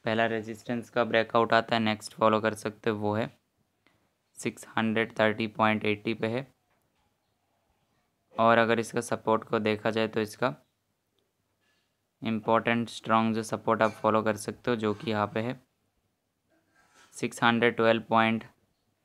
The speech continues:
फ़ोर्टी जो है, काफ़ी स्ट्रॉन्ग पहला सपोर्ट है इसका। अगर पहला सपोर्ट का ब्रेकडाउन आता है, आप लोग इसका अगला सपोर्ट फॉलो कर सकते हो, जो कि सिक्स हंड्रेड वन पॉइंट फ़िफ़्टी फ़ाइव पे है।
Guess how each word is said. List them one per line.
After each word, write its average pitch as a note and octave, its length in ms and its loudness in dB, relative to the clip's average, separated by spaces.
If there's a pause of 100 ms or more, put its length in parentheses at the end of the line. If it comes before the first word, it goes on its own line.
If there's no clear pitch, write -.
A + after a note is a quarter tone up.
(840)
फ़ोर्टी A2 420 -2
जो A2+ 140 0
है, A2+ 140 2
काफ़ी G#2+ 320 0
स्ट्रॉन्ग G#2+ 440 0
पहला G#2+ 360 0
सपोर्ट G#2+ 400 -4
है A2+ 60 0
इसका। A2 280 -4
अगर A2 220 -2
पहला G#2+ 460 -2
सपोर्ट G#2+ 400 -6
का - 180 -4 (800)
ब्रेकडाउन A2 500 2
आता A2 240 2
है, A2+ 40 6
आप A2 160 -2
लोग A2 140 -2
इसका A2 300 -2
अगला G#2+ 200 0
सपोर्ट A2 340 -4
फॉलो A2 280 0
कर A2 140 -2
सकते - 340 -8
हो, A2+ 40 0
जो G#2+ 180 -2
कि G#2+ 140 -12
सिक्स - 340 -8
हंड्रेड G#2+ 280 0
वन G#2 280 2
पॉइंट G#2 360 0 (960)
फ़िफ़्टी A2 320 -6
फ़ाइव G#2+ 340 2
पे A#2+ 60 0
है। B2 300 -4